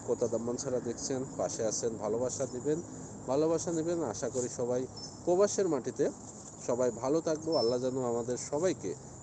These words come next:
ভালো রাখে, সুস্থ রাখে। আর আজকে যেহেতু পবিত্র জুম্মার দিন, অনেকের ছুটি আছে, আহ, চিনাহারি উপলক্ষে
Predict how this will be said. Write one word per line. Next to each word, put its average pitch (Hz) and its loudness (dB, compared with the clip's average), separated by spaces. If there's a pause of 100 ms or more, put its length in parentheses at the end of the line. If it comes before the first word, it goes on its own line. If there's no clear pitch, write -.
(140)
ভালো 135 4
রাখে, 147 2
সুস্থ - -6
রাখে। 104 -2 (460)
আর 95 -2 (180)
আজকে 113 0
যেহেতু 165 0
পবিত্র 127 -2
জুম্মার 143 0
দিন, 151 2 (420)
অনেকের 143 0 (220)
ছুটি 151 2
আছে, 139 2
আহ, 113 -2
চিনাহারি 139 0
উপলক্ষে 127 -2